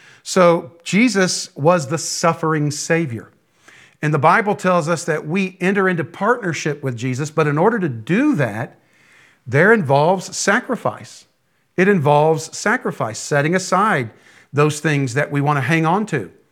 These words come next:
setting aside those comforts, setting aside those dreams and desires that may not line up with the Word of God and the, and the hope of God. So therefore, we are,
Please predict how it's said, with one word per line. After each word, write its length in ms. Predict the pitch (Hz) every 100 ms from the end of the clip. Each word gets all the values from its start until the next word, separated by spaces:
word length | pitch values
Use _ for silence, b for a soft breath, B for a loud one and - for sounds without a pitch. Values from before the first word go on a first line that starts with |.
| b b b b
setting 420 | - - 175 170 170
aside 440 | - 196 226 160
those 220 | 143 127
comforts, 480 | - 151 117 123 -
setting 340 | - 180 180
aside 460 | 180 - 190 214 175
those 320 | 151 135 120 B B B
dreams 460 | 117 151 165 156 135
and 100 | 143
desires 560 | 135 127 151 135 127 127
that 160 | 151
may 200 | 147 143
not 200 | 143 143
line 360 | 135 135 156 156
up 200 | 214 226
with 120 | 131
the 80 | 127
Word 180 | 117 113
of 120 | 101
God 300 | 120 101 95 B B B 139
and 120 | 131
the, 200 | 120 143
and 160 | 135 120
the 80 |
hope 260 | 120 135 123
of 120 | 110
God. 320 | 123 110 92 _ B B -
So 240 | 185 160
therefore, 520 | 170 247 254 208 196
we 320 | 180 214 247 240
are, 420 | 190 180 160